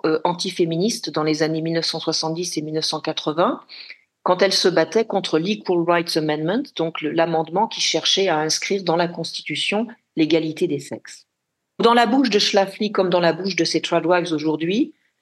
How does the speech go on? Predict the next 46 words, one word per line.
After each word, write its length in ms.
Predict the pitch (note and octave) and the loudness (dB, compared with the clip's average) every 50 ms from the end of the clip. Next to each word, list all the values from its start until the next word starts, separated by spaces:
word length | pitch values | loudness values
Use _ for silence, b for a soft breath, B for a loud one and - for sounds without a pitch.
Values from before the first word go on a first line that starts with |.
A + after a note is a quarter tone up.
| _ _ - | _ _ -2
le 80 | F3 | -2
féminisme 640 | E3+ F3 A3+ A3 G#3+ G#3+ G#3+ A3+ C4 C4 - A3+ G#3+ | 0 2 4 4 4 4 4 4 4 2 2 2 2
aurait 280 | G#3 F#3 F#3+ G3+ A#3 | 4 4 4 2 2
fait 220 | A3+ - A3 F#3 F#3 | 2 2 0 0 0
croire 280 | - - G3 G#3 F#3 | 2 2 2 4 4
aux 80 | F3+ E3 | 2 0
femmes 420 | - - - F3+ G3 A3 A#3 A#3 | 0 2 4 4 4 4 2 0
qu'elles 220 | A3+ G3 E3+ F3 - | 0 0 -2 -2 -2
pouvaient 340 | - E3+ D#3+ G3+ A3 G#3+ - | -4 0 2 2 2 2 0
tout 100 | - F#3 | -6 -6
faire, 500 | - - - F3 E3 G3 A3+ C4+ C4+ - B B B B B B | -6 -2 2 4 4 6 4 2 0 -4 B B B B B B
et 100 | - F3+ | 2 4
en 100 | F3 F#3 | 4 4
cela, 500 | F#3 - - F#3 F3+ F3+ G3 A3 B3+ - - F#3 | 4 2 2 4 4 6 6 6 4 2 0 -2
il 100 | F3 F3 | -2 0
les 260 | F3 F3+ F#3 E3+ E3+ F#3 | 2 2 2 2 4 0
aurait 220 | F3+ F3+ G#3+ A3 | 2 2 2 0
fourvoyées. 800 | - - - - G3 F#3+ E3+ E3+ F3+ E3+ D#3 D3+ C3+ C3+ C3+ - B B B B B B B | -2 -4 -6 -6 -4 -2 2 4 4 4 4 2 -2 -2 -4 -6 B B B B B B B
Il 140 | - E3+ F3+ | 0 2 4
aurait 140 | F#3 G3 F#3+ | 4 4 2
fait 160 | F#3+ - G3 | 2 0 -2
croire 260 | G3 - A#3+ A#3 G#3 | 2 4 2 4 4
aux 80 | F#3+ F3+ | 4 2
femmes 380 | F3+ - - G#3 A3+ A#3+ A#3+ | 2 2 2 4 4 4 2
qu'elles 220 | - G#3 E3+ E3+ F3 | 2 2 0 0 0
pouvaient 320 | - E3+ E3+ G3 G#3+ G#3+ - | -6 -2 0 0 0 2 2
à 100 | G3 F#3 | 2 4
la 120 | F#3 F3+ | 4 2
fois 260 | F#3 - - G#3 G#3+ | 0 0 2 2 2
s'occuper 420 | G#3 - F#3 F3 - F3 E3+ F3+ E3+ | 2 0 -2 -2 -2 -2 0 0 2
d'un 180 | E3+ E3+ E3 | 2 2 0
foyer 520 | - - - E3+ D#3+ D#3+ F3+ F#3+ G3 - - | 0 -2 0 0 2 2 2 0 0 2 2
et 200 | G#3+ G#3+ A3 G#3 | 2 2 2 4
avoir 360 | - F3+ E3+ E3 E3+ D#3+ D3+ D3+ | 2 2 4 4 2 2 2 -2
une 100 | D#3 D3 | -6 -2
carrière, 580 | - E3 D3+ D3+ D3+ D#3 E3 F#3 A3+ C4+ - - _ _ _ _ _ _ | -2 -2 -2 0 2 2 2 2 2 0 -4 -8 _ _ _ _ _ _
ce 160 | - - - F3 | -8 0 0 0
qui 200 | E3+ - F#3 F#3 | 2 2 0 0
engendre 540 | F3 E3+ E3+ F3+ F#3+ G#3+ A3+ A3+ - - - - | 2 2 2 4 4 4 4 2 -2 -6 -4 0
inévitablement 840 | G#3 G3+ F#3+ F3 F3 F3 F3 F#3+ F3 D#3+ D#3+ D#3+ D#3 E3 F#3 G3+ | 2 2 2 2 2 0 0 0 0 2 2 0 2 2 0 0
des 120 | F#3 E3 D#3+ | 0 0 -2
f-, 200 | D#3 - - - | -2 -4 -8 -8
souffrances 480 | - - E3 - - F3+ F#3+ G3+ - | -8 -10 -10 -4 0 0 0 0 0
et 40 | F3 | -2
des 120 | C#3+ D3+ D3+ | -2 -2 -4
frustrations. 800 | - - - F3 E3 - - - C#3+ C#3+ - - - D#3 C3 | -4 -4 -4 -2 -4 -4 -2 -4 -4 -4 -4 -6 -6 -8 -12